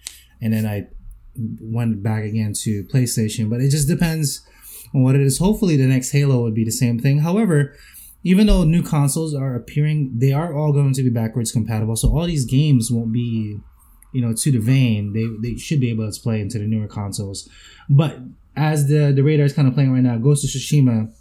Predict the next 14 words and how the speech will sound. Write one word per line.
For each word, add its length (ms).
will 180
be, 140
like, 220
the 140
main 420
freaking 420
game 500
that 140
I'm 140
waiting 360
for, 220
for 160
all 160
consoles. 800